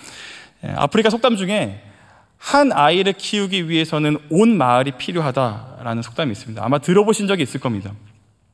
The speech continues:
어, 우리 신앙에도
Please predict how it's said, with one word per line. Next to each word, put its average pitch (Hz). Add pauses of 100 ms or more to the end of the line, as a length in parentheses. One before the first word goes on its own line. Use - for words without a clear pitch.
(880)
어, - (540)
우리 170 (160)
신앙에도 226